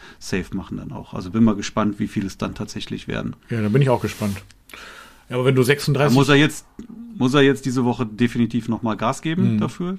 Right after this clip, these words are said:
Speaker 1: Klar, ne, das muss jetzt schnell gehen auch alles, aber das war schon mal, ähm, sehr gut vorgearbeitet auf der Messe. Richtig gut.
Speaker 2: Ja, da, gut, ne, da bleibt dann aber auf jeden Fall so viel übrig, dass du dann denkst, "Ah, okay,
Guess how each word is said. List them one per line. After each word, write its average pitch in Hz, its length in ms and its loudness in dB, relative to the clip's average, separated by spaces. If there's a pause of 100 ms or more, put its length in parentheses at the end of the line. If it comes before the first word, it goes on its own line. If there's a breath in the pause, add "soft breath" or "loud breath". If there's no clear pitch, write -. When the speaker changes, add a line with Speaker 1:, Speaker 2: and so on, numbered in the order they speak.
Speaker 1:
Klar, 139 300 -4 (120)
ne, 123 160 -6
das 117 200 -10
muss 107 140 -6
jetzt 101 180 -8
schnell 117 240 -2
gehen 160 160 -4
auch 147 160 -6
alles, 147 320 -6
aber 113 520 -2 (360 loud breath)
das - 200 -10
war 104 140 -6
schon 117 160 0
mal, 107 400 0 (100)
ähm, 110 280 -6
sehr 127 240 -4
gut 117 200 -2
vorgearbeitet 98 800 -4
auf 127 120 -10
der - 140 -8
Messe. - 500 -8
Richtig 131 300 -6
gut. - 260 -10 (840 loud breath)
Speaker 2:
Ja, 98 300 2
da, 104 160 0 (260)
gut, 110 180 -4 (160)
ne, 117 180 0
da 110 80 0
bleibt 117 240 0
dann 120 100 2
aber 113 120 2
auf 113 120 0
jeden 131 140 4
Fall 120 320 2 (420)
so 113 320 4
viel 143 180 0
übrig, 143 500 2
dass 123 180 -2
du 123 100 0
dann 117 180 2
denkst, 117 400 0
"Ah, 107 140 -6
okay, 98 300 -6